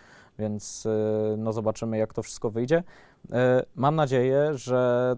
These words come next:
ten, e, mecz będzie dla mnie, e, takim godnym zwieńczeniem tego wszystkiego. Mm, nie oczekuję może, że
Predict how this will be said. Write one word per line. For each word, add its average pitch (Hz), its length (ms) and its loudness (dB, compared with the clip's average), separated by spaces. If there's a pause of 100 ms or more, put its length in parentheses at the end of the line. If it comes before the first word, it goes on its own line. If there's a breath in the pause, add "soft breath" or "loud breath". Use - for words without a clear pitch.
ten, 123 300 0
e, 120 220 0
mecz 120 360 -4
będzie 117 500 0 (520)
dla 110 360 0
mnie, 117 420 -2 (460 soft breath)
e, 110 140 -2
takim 117 360 -4
godnym 110 360 0
zwieńczeniem 120 480 -4
tego 139 200 -2
wszystkiego. 180 760 0 (500)
Mm, 151 460 -8
nie 170 120 2
oczekuję 147 540 4
może, 110 300 0
że 104 420 2